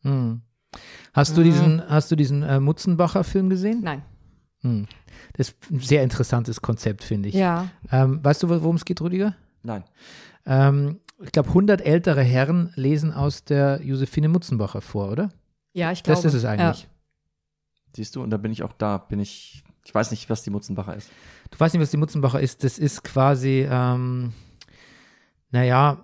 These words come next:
Speaker 1: das ist ein Roman. Das ist quasi, wie sagt man, so ein, eine Art Schundroman.
Speaker 2: Ja.
Speaker 1: Also von einer Wiener,
Speaker 2: Josephine Mutzenbacher,
Speaker 1: von
Speaker 2: ne?
Speaker 1: einer Wiener Dirne.
Speaker 2: Mhm.
Speaker 1: Es gilt als, ich res-, lese mal Wikipedia vor, ein Roman der Lit-, erotischen Literatur von neunzehnhundertsechs.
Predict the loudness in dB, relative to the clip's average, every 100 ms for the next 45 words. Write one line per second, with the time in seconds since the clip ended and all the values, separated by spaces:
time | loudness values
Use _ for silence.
0 | _ -6 -6 -2 -4 -4 -14 -18 _ _
1 | _ -4 0 2 4 4 2 -2 -10 -14
2 | -12 -10 -12 -14 -2 0 2 -2 0 -2
3 | 0 -2 -2 -2 -4 -8 -10 -4 -2 -2
4 | -4 2 2 4 0 0 -2 -4 -8 -14
5 | _ _ _ _ _ _ _ _ -4 -2
6 | -2 -4 -6 -4 -2 -2 0 0 2 2
7 | 0 -6 -6 -4 -2 -2 -2 -4 -10 -10
8 | -10 -10 -8 -4 -2 -2 0 2 2 4
9 | 4 4 0 -6 -6 0 0 0 -4 -4
10 | -4 -6 -8 -4 -4 -4 -4 -4 -6 -4
11 | -2 -2 -4 -6 -10 -20 -20 -20 _ -4
12 | 0 0 0 0 2 2 2 0 -4 -4
13 | 0 2 0 0 -4 -2 -2 -2 0 -2
14 | -2 2 2 2 -4 -8 -6 -6 -6 -4
15 | -4 -4 -4 -2 -2 -2 -10 -12